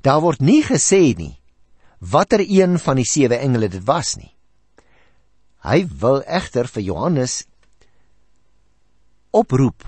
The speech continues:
om sy aandag te fokus nie net op die vrou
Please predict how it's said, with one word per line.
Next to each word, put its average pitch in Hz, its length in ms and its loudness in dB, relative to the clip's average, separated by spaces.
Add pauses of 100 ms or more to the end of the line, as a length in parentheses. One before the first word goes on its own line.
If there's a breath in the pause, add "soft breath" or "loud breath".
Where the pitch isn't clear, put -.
(120)
om 135 180 0
sy 139 280 -2
aandag 226 440 -4
te 135 80 -4
fokus - 600 -4 (960)
nie 240 280 4
net 208 240 2
op 135 180 -6
die 127 140 0
vrou 147 460 -2